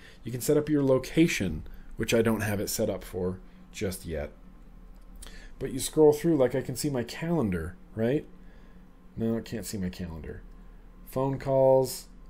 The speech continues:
Shows me I have five emails. Oh, these are for videos. Nick Green. Oh, dinner with Sarah? Oh, dinner with Sandy. That's my mom.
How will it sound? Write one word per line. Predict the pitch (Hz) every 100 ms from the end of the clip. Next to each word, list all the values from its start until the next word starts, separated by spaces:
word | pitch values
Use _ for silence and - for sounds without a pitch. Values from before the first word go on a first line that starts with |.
| - -
Shows | - 143 135
me | 127
I |
have | 117 110
five | - 123 123 113
emails. | 110 131 135 131 131 123 - - - - - - - - - - - - - - - - -
Oh, | 135 113
these | 113 117
are | 113
for | - - 113 117 113 117 117 117
videos. | 135 - 60 - - - - - - - - -
Nick | 120 - -
Green. | 101 113 90 95 - - - - - - - - - - 117
Oh, | 123 98 - - - - - - - -
dinner | 107 147
with | 113 -
Sarah? | - 90 110 170 190 185 - - - - - - - - - - -
Oh, | 123 113
dinner | 101 123 120
with | 110
Sandy. | - - 120 131 98 82
That's | 92 -
my | 110
mom. | 98 90 98 80 76